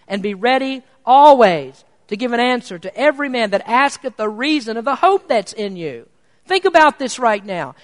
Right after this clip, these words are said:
Has anybody that you work with ever asked you about the hope that's in you? If they haven't, why haven't they? Is it because they've seen something in your life?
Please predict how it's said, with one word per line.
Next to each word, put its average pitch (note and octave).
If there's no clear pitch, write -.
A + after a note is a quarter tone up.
Has A#3
anybody F4
that C4
you C#4+
work C4
with C4+
ever D4
asked C#4
you C#4+
about A3
the G3+
hope C4+
that's C4+
in C4
you? C#4+
If B3
they C4+
haven't, D#4
why D4+
haven't G#3
they? A#2
Is E3
it G3
because A3+
they've G3+
seen B3
something A3+
in A3
your G3+
life? G#3